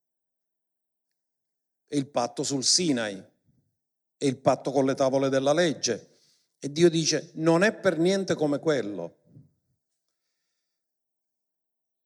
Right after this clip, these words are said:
Dice così, "Perché essi violarono il mio patto,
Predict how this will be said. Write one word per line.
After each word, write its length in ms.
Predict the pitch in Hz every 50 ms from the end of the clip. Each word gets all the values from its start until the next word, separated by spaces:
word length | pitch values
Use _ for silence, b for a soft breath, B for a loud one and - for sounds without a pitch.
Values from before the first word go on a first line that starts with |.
| _ _
Dice 300 | - 196 208 185 196 185
così, 420 | 175 170 135 135 123 107 104 - _ _ _ _ _ _ _ _ _ _ _
"Perché 300 | - 160 151 - - 196
essi 760 | 226 254 247 - - - - - 262 262 254 240 - - _ _ _
violarono 1000 | - 147 151 175 196 202 196 196 214 233 269 269 262 247 247 247 247 247 247 240
il 140 | 233 220 202
mio 260 | 202 208 220 226 208
patto, 680 | 185 - 180 170 139 - - - - 101 92 - _ _